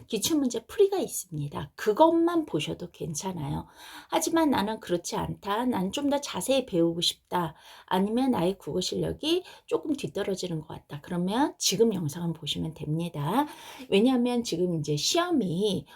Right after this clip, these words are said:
얼마 안 남았어요. 팔월 초에 시험을 보기 때문에 오월 다 갔죠? 유월, 칠월 두, 이 개월밖에 안 남았고 다른 과목도 공부해야 되니까요.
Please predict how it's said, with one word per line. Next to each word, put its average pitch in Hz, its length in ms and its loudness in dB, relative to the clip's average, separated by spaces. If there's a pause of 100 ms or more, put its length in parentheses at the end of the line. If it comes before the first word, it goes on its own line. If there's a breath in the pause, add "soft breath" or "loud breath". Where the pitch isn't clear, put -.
(160 loud breath)
얼마 190 260 2 (100)
안 160 140 -2
남았어요. 214 800 0
팔월 339 320 0
초에 277 240 -4
시험을 254 360 -2
보기 170 280 -10
때문에 185 640 -2
오월 202 280 6
다 - 200 -12
갔죠? - 480 -4 (280 loud breath)
유월, 208 300 4
칠월 277 460 -4
두, - 120 -14 (120)
이 185 140 -8
개월밖에 233 420 2
안 - 180 -6
남았고 160 520 -4
다른 190 320 0
과목도 156 420 -6
공부해야 208 500 0
되니까요. 170 640 -6